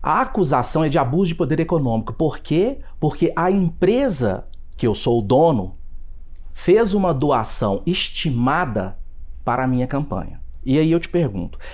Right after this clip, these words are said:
essa doação estimada não foi em dinheiro, ela é estimada. Por quê? Porque ela era dona de um software. Esse software que eu desenvolvi, eu,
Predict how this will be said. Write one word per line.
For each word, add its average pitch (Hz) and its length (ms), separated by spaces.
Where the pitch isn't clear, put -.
essa 185 240
doação 175 340
estimada 127 540
não 143 140
foi 127 160
em 110 60
dinheiro, 127 360
ela 101 120
é - 20
estimada. 117 580
Por 214 240
quê? 117 200
Porque - 180
ela 123 100
era 120 140
dona 123 220
de 139 100
um 185 40
software. - 580
Esse 294 380
software 160 680
que 127 180
eu 247 220
desenvolvi, 127 760
eu, 190 180